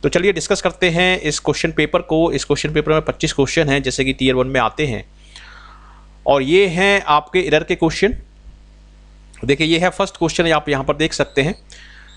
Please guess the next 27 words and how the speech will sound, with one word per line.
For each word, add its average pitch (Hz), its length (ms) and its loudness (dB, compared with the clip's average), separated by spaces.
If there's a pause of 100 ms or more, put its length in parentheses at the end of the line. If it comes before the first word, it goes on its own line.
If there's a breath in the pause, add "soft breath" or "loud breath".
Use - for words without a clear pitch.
(300 loud breath)
और 151 300 4
बहुत 185 200 0
ही 240 60 0
बेसिक 165 400 0
कॉन्सेप्ट 196 440 -2
पर 190 120 2
ये 190 80 4
आधारित 165 360 2
क्वेश्चन 156 360 0
है। 180 240 2
"No 151 80 2
sooner 175 480 4 (240)
did 160 180 0 (160)
I 147 260 0 (320)
come 139 160 -2
out 147 260 2
of 139 60 2 (100)
my 131 100 2
home 143 320 2 (240)
to 127 80 0
go 131 160 2
to 135 160 0
market 135 500 -2 (300)
when 139 200 2 (120)
it 127 160 -6
started 120 440 -2
raining 135 380 0